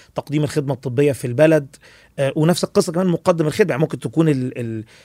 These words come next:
المراكز الرعاية الصحية في ال-، في المملكة العربية السعودية أو في مصر،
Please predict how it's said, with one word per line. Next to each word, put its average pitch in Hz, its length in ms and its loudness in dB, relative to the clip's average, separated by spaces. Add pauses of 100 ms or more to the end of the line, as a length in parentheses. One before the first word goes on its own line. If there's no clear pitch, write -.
(220)
المراكز 123 640 0
الرعاية 127 220 0
الصحية 143 500 0
في 123 160 -6
ال-، 107 280 -10
في 120 120 -10
المملكة 117 600 -4
العربية 120 200 -4
السعودية 127 480 0
أو 117 140 -4
في 123 140 -8
مصر، 131 340 -2